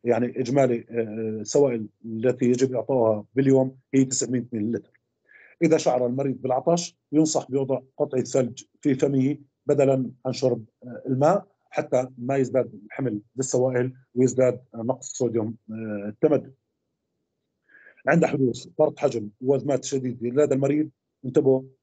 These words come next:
لا يفيد استعمال اللازكس أو الفوروزمايد مهما كانت كميته إلا في حالات نادرة، بينما يلجأ هنا إلى غسيل الكلي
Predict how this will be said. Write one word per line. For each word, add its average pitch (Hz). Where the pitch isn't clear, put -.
لا 135
يفيد 131
استعمال 117
اللازكس 123
أو 107
الفوروزمايد 131
مهما 143
كانت 131
كميته 139
إلا 131
في 127
حالات 120
نادرة، 151
بينما 135
يلجأ 135
هنا 131
إلى 131
غسيل 123
الكلي 123